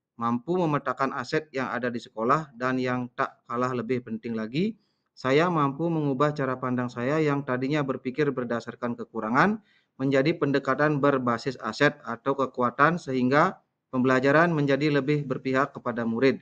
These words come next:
dan pembelajaran pun menjadi lebih berkualitas. Kita sebagai pemimpin pembelajaran harus dapat mengelola tujuh modal aset, yaitu modal manusia, modal sosial, modal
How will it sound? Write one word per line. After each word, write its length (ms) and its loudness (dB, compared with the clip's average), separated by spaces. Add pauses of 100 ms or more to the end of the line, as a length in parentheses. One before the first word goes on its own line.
(380)
dan 160 2
pembelajaran 560 0
pun 160 0
menjadi 320 0
lebih 320 0
berkualitas. 880 -2 (340)
Kita 240 2
sebagai 400 2
pemimpin 480 0
pembelajaran 640 0
harus 240 -2
dapat 400 2
mengelola 560 2
tujuh 240 -10
modal 320 0
aset, 480 -2
yaitu 480 -4 (320)
modal 320 0
manusia, 640 0 (320)
modal 240 -4
sosial, 560 2 (240)
modal 240 -6